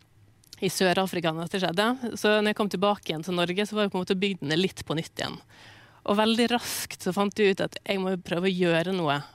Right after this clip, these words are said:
positivt ut av denne forferdelige opplevelsen. Eh, for det jeg oppdaget også veldig raskt, var jo at, eh, mange har opplevd selvmord, men ingen har egentlig snakket med meg om det.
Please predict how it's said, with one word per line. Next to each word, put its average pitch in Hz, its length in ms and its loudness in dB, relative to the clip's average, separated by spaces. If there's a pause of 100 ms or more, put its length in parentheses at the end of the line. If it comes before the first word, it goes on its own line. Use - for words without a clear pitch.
(140)
positivt - 800 -2
ut 180 280 2
av 143 100 0
denne 151 220 0
forferdelige 165 580 -4
opplevelsen. 170 500 -4 (720)
Eh, 185 600 4
for 240 120 0
det 233 120 2
jeg 202 80 2
oppdaget 175 480 0
også 190 180 4
veldig 180 480 2
raskt, - 500 -2
var 247 200 2
jo 180 60 2
at, - 440 -6
eh, 185 300 -6
mange 196 400 2
har 175 100 0
opplevd 160 320 0
selvmord, 151 480 -2
men 196 120 -4
ingen 196 200 0
har 196 80 0
egentlig 180 240 -6
snakket - 300 -6
med 190 100 -4
meg 175 180 -2
om 196 200 -2
det. - 140 -4